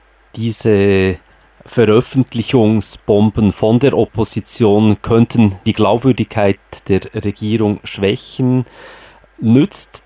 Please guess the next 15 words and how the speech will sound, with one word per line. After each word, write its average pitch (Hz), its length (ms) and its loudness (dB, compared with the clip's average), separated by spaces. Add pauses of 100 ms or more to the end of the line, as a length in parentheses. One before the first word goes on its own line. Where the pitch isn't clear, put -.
(120)
dieser 147 400 -4
Druck 127 400 0
von 143 440 0
innen 143 580 4
denn 135 320 4 (100)
etwas 120 1040 -2
oder 113 220 -2
braucht 107 460 -2
es 110 140 -4
auch 104 260 -2
eine 104 320 0
E 110 260 -2
U, 135 280 2
die 107 360 -4 (480)
mehr 107 320 2